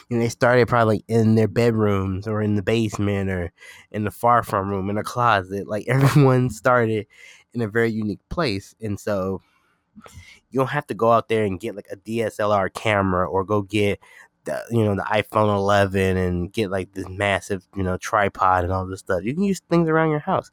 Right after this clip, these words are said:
You know, you do a little D-, you know, D I Y with little lamps and stuff. My first couple of YouTube videos for the menu, I didn't have my video lights. I used a lamp that we had in the front room, and that was my lighting source,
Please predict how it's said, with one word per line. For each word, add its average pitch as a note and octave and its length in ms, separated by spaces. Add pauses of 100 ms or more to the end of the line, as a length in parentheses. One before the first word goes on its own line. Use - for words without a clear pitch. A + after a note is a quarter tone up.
(380)
You B2 80
know, C#3 60
you D3+ 60
do E3+ 120
a - 20
little E3 160
D-, C#3+ 320
you A2+ 160
know, G#2+ 80
D A#2 160
I C#3 120
Y C#3+ 260
with A2 140
little A#2 200
lamps B2 300
and - 80
stuff. G2 200
My A2 160
first C3+ 380 (440)
couple A#2 220
of G#2+ 60
YouTube A2 320
videos A2+ 240
for - 140
the G#2 80
menu, A#2 340
I G#2 100
didn't B2+ 140
have B2 160
my A2 100
video G2+ 300
lights. G2 340
I A2 40
used A2 400
a G2+ 40
lamp G#2+ 340 (160)
that G#2 120
we A2 80
had G#2 220
in G2 120
the F2+ 80
front F#2+ 280
room, A2+ 340
and G2+ 80
that G#2 100
was G2 120
my G#2 100
lighting G#2+ 300
source, F2+ 400